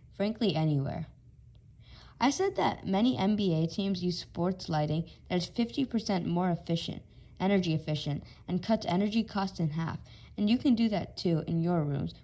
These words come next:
with less advanced and big lights. I said that the N B A encourages public transportation, so you should use public transportation instead of damaging the ozone layer. To elaborate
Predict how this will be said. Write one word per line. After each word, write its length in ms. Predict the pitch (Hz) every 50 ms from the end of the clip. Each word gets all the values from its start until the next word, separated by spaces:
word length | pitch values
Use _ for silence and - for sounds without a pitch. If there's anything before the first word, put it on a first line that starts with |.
| - -
with 160 | - 175 165 180
less 260 | 175 180 208 - -
advanced 500 | 208 185 180 165 156 170 190 185 - -
and 220 | - 170 160 151 165
big 300 | 165 165 160 160 - -
lights. 480 | 147 131 - - - - - - - - - - - - - - - - - - - - - - - - - - - - - - - - - -
I 140 | - 196 226
said 300 | 269 - - 285 294 294
that 220 | - - - - -
the 140 | 208 - -
N 200 | 180 202 220 220
B 160 | 208 185 165
A 60 | 170
encourages 640 | 185 - - 165 170 - - 196 190 190 190 196 175
public 500 | 180 - - 180 180 196 202 196 190 -
transportation, 840 | - - 190 185 185 - 180 160 - 170 156 156 - - - - - - - - - -
so 120 | - -
you 240 | 208 190 185 214 233
should 220 | 226 - 214 175 165
use 280 | 160 160 160 - -
public 380 | - - 165 160 - 170 165 160
transportation 800 | - 170 170 156 - - 160 - - 156 156 - - 175 175 170 - - - - -
instead 380 | - 180 175 175 - 190 185 190
of 140 | 185 170 170
damaging 500 | - 160 160 180 190 190 190 208 202 190
the 140 | 165 156 -
ozone 400 | - 156 160 156 160 147 139 143
layer. 300 | 139 127 117 - - 160 - - - - - - _ - - - - - - - - - - - - -
To 200 | - - 233 247
elaborate 720 | 285 247 190 165 160 165 170 170 165 151 147 147 - -